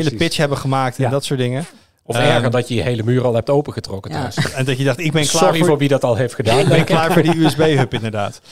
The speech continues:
Speaker 1: Eh, nee, dus dat, dat gaat hem toch niet worden. Even kijken, we hadden ook nog over, eh, Netflix gehad. En, eh, Gel D J's, die zegt: "Wat betreft het Netflix-gedeelte heb ik het, eh,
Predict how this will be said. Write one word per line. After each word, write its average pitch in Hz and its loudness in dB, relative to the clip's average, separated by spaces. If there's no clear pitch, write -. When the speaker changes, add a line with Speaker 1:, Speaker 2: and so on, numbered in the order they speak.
Speaker 1:
Eh, 117 -2
nee, 117 -6
dus 113 -8
dat, 127 -6
dat - -4
gaat 139 -2
hem 127 -4
toch 117 -6
niet 107 -8
worden. 107 -12
Even 139 -2
kijken, 151 -2
we 147 -12
hadden 170 0
ook 170 -4
nog 180 -4
over, 151 0
eh, 127 0
Netflix 143 -2
gehad. 123 -2
En, 127 -4
eh, 113 -2
Gel 170 0
D 139 -6
J's, 151 0
die 127 -10
zegt: 135 -2
"Wat 143 -2
betreft 165 -6
het 143 -2
Netflix-gedeelte 139 -2
heb 127 0
ik 151 -6
het, 139 -6
eh, 135 -12